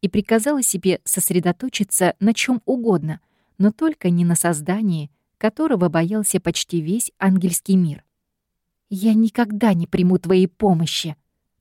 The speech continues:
повторила Элисон и закрыла глаза и уши. «Я никогда не соглашусь работать с тобой». Элисон упала на колени и прижалась лбом к холодной поверхности — окутанной белым туманом.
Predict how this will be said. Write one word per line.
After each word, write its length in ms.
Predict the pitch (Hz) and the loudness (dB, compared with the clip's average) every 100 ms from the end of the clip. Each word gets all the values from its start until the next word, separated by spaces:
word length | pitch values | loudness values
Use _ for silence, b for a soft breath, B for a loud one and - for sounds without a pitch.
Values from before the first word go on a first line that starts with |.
| - | -4
повторила 500 | 180 - 175 170 170 - | -4 0 0 0 -2 -6
Элисон 540 | 226 226 - 175 156 - _ _ | -8 -6 -6 -4 -6 -10 _ _
и 80 | 208 | 0
закрыла 420 | 185 190 277 247 | 0 -2 -2 0
глаза 380 | 185 170 160 175 - | 0 0 0 -4 -4
и 140 | 196 - | -6 -4
уши. 400 | 175 143 - - _ _ _ _ _ - | -4 -4 -10 -12 _ _ _ _ _ -8
«Я 180 | 247 269 | -2 0
никогда 540 | 277 277 262 233 233 | 0 -2 -4 0 0
не 100 | 165 | 2
соглашусь 580 | - 170 185 - 185 - | -2 0 0 0 -2 0
работать 460 | 196 185 175 151 | 0 2 0 -2
с 80 | - | -6
тобой». 420 | - 165 165 147 - _ _ _ _ _ _ _ | -4 -2 -2 -4 -10 _ _ _ _ _ _ _
Элисон 520 | - 294 240 - 180 - | -6 -4 -2 -2 -2 -4
упала 360 | 175 185 180 170 | -6 -2 -2 -2
на 100 | 170 | -2
колени 560 | 165 165 214 196 151 - _ _ | -2 0 2 0 0 -8 _ _
и 80 | 202 | -4
прижалась 560 | 214 226 285 294 220 - | -2 -2 0 0 -2 0
лбом 380 | 185 185 240 254 | 0 0 -2 -4
к 60 | |
холодной 480 | - 190 196 196 208 | -6 0 2 2 0
поверхности — 840 | 202 233 208 151 - 151 - 156 - _ _ _ | 0 -2 -2 -4 -8 -12 -12 -16 -16 _ _ _
окутанной 720 | 175 - 170 - 175 160 156 _ | -8 -4 -4 -4 -6 -6 -8 _
белым 420 | 185 170 165 160 | -2 0 -2 -2
туманом. 540 | - 175 160 147 - | 0 0 0 -8 -12